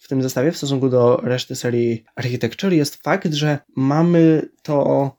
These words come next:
przedstawione tak, jak to, przynajmniej jak archeologowie to oceniają, jak to wyglądało, no, praktycznie tuż po zbudowaniu. Czyli mamy po prostu rzekę, e, egipskie statki, miasto normalnie i piramida sama jest jeszcze biała,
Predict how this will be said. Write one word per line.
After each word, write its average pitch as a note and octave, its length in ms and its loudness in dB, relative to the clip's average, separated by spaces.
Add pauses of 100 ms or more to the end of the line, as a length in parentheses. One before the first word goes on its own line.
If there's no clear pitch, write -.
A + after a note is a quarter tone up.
(160)
przedstawione D3 580 2
tak, D3 180 -4
jak D3 160 -4
to, C#3 340 2 (140)
przynajmniej B2 360 -4 (140)
jak A#2 380 -6
archeologowie B2 720 4
to A#2+ 120 0
oceniają, B2+ 440 2 (280)
jak C3 160 0
to D3 120 2
wyglądało, C#3 920 4
no, E3 180 2
praktycznie G#3 500 -2
tuż G3+ 160 -2
po F3+ 120 -2
zbudowaniu. D#3 600 2 (320)
Czyli D3 160 -2
mamy D3+ 220 2
po C#3+ 120 -4
prostu C3 340 -2
rzekę, D3+ 800 2
e, A#2+ 280 0
egipskie B2+ 440 -4
statki, D#3+ 560 -2
miasto C#3+ 480 2
normalnie C3+ 480 2
i C3 360 -2
piramida C3+ 440 2
sama B2+ 220 0
jest B2 140 0
jeszcze B2 220 -2
biała, - 460 -2